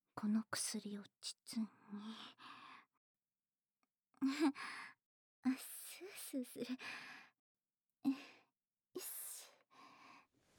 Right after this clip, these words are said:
営業行っちゃうとさ、いつもおもちゃでしなくちゃいけないの。寂しいんだよね、あの無機質な感触。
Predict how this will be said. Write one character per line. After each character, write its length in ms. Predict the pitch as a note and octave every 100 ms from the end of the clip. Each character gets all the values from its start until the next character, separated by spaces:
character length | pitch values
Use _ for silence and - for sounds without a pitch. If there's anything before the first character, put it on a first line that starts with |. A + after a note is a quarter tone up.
| - - - C#4 - - - _ _ _ _ _ - C#4+ B3 B3 A#3+ - F4+ - - - - _ B3+ A#3+ - - _ - - - - - _ _ -
営 200 | G#3+ C4
業 180 | D4 C#4+
行 100 | C#4
っ 40 | _
ち 100 | -
ゃ 60 | C#4
う 40 |
と 120 | - -
さ、 360 | - G#3+ G3 - - - _ _ -
い 100 | D4
つ 160 | - G#4+
も 140 | C4
お 40 | F#3+
も 160 | G#3
ち 100 | A#3
ゃ 20 | A3+
で 100 | F3+
し 140 | -
な 120 | F#3
く 100 | -
ち 120 | -
ゃ 40 | F3+
い 60 | -
け 120 | -
な 160 | F#3+ F#3+
い 80 | F#3+
の。 20 | - - - _ - - _ _ _ _ _ _ - - _ _ _ _ -
寂 320 | - A3 A3
し 160 | C4+ -
い 60 | F#4+
ん 60 |
だ 60 | G#4+
よ 180 | D4 G#3
ね、 240 | G#3+ - - - - _ _ _ _ -
あ 100 | G#3+
の 180 | G3 F#3+
無 140 | F#3+
機 160 | - -
質 280 | - -
な 140 | F#3+ E3+
感 200 | - F#3+
触。 360 | F#3 - -